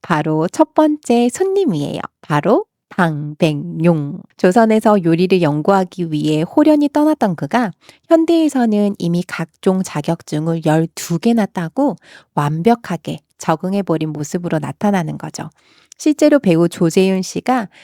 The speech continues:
자격증 부자로 유명하다는 사실, 작가가 여기까지 계산한 건 아닐까 싶습니다.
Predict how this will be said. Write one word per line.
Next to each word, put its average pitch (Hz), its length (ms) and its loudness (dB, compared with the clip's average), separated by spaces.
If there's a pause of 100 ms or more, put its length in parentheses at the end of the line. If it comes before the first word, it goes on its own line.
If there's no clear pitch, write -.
(140)
자격증 190 540 0
부자로 160 480 0
유명하다는 165 640 -2
사실, 185 380 -6 (460)
작가가 160 540 -4
여기까지 165 520 -2
계산한 180 440 -2
건 175 140 -2
아닐까 151 360 -4
싶습니다. 202 680 -4